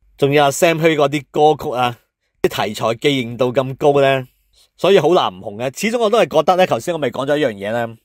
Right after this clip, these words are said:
我就覺得好多時啊，李隆基啲歌其實我都識佢嘅，不過成日有時呢，係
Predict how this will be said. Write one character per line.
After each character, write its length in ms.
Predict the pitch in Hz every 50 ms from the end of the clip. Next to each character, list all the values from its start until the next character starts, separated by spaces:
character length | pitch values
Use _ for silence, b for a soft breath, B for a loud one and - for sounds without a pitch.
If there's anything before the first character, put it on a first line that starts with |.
| _ _ _ _ _ _ _ _ _
我 40 | -
就 140 | 175 202 165
覺 140 | 147 190 185
得 80 | 214
好 100 | 185 180
多 100 | 185 214
時 180 | 202 - - 127
啊， 100 | 127 143
李 100 | 143 135
隆 220 | 175 220 185 143
基 120 | - 233 226
啲 140 | 190 233 214
歌 200 | - 196 202 185
其 80 | 156 -
實 120 | - 113
我 120 | 107 131
都 100 | 151 185
識 160 | 151 - - 156
佢 200 | 131 - - 98 90
嘅， 180 | 95 107 101 87 - _ _ _ _ _ _ _
不 80 | - 277
過 100 | 269 240
成 160 | - - 131
日 140 | 131 160 185
有 100 | 196 202
時 200 | 190 - 131 143
呢， 80 | 185
係 220 | 196 180 170 160